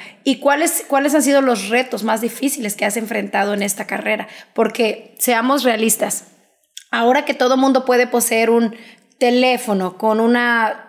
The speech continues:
cámara de alta capacidad, entonces es más difícil para los fotógrafos.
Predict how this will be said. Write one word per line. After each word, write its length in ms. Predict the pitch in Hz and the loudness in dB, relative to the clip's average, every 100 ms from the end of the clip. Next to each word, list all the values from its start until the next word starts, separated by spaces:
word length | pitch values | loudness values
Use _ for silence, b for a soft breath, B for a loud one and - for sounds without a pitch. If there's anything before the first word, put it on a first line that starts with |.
| - | -4
cámara 500 | 254 240 220 202 196 | -2 0 0 0 2
de 120 | 208 | 2
alta 260 | 214 220 247 | 2 0 -4
capacidad, 720 | 233 - 208 247 220 214 269 B B B B | -2 -2 -2 0 0 0 -4 B B B B
entonces 580 | 233 208 226 220 247 240 | -4 2 0 2 0 0
es 140 | 233 247 | 0 2
más 180 | 294 | 2
difícil 400 | 330 - 330 330 | 0 0 0 0
para 160 | - 247 | -2 -2
los 160 | 220 208 | -2 -4
fotógrafos. 840 | 214 269 339 - - 233 - | -4 -2 -2 -4 -10 -16 -16